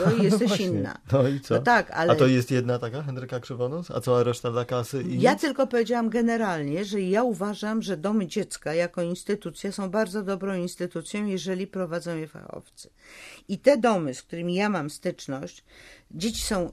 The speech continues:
Speaker 1: szczęśliwe, zadbane, czyste, uśmiechnięte, kochające tych wychowawców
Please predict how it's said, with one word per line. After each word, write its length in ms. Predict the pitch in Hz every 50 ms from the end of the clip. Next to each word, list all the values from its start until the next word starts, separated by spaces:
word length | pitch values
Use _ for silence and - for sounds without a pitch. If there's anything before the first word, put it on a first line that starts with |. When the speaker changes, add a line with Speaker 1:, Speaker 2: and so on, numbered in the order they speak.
| -
Speaker 1:
szczęśliwe, 880 | - - - - - 302 311 302 294 - - 226 190 151 139 151 147 151
zadbane, 760 | 147 - 240 240 196 175 175 190 175 156 147 143 139 135 131
czyste, 580 | - - - 220 202 - - - - 147 139 - _ _ -
uśmiechnięte, 920 | 233 247 - - - 226 202 190 185 - 190 170 160 143 139 135 - 151
kochające 840 | 147 _ - - 311 285 - 277 262 254 240 208 185 160 147 - 131 127
tych 200 | - 139 143 135
wychowawców 760 | 135 135 151 135 131 131 117 117 - - - 131 165 -